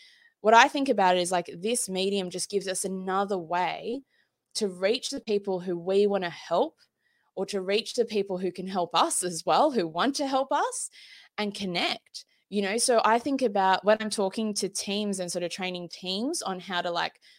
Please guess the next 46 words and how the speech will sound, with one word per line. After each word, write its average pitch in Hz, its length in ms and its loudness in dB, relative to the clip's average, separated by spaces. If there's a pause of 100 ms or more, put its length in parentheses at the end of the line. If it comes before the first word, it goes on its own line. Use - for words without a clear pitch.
(160)
put 208 160 -4
content 190 420 -6
out 196 200 -2
there, 269 200 2
'cause 240 200 -4
especially, 262 400 -4
like, 254 140 0
a 240 40 0
lot 214 120 4
of 185 80 -6
virtual 175 340 0
assistant 170 420 -8
teams, 165 240 -8
they're 180 120 0
like, 175 280 2 (720)
you 254 140 2
know, 190 100 2
it 180 160 2
can 226 120 -2
be 208 120 2
so 214 560 2
humdrum 180 800 -2
and 165 160 -10
they 165 80 -4
can 165 160 -14
feel 175 200 -2
like 180 140 0
they're 185 120 -4
just 185 200 -10
churning 170 560 -4
and 165 120 -10
grinding. 160 600 -6 (840)
And 208 140 -6
I'm 190 100 -6
like, 190 280 -4 (320)
"Let's 220 220 6
come 254 140 0
back 214 160 4
to - 80 -8
the 202 60 -2
purpose. - 720 -2 (240)
Why 190 280 6
are 220 60 8
we 196 140 2
doing 175 400 -6
this?" - 300 -10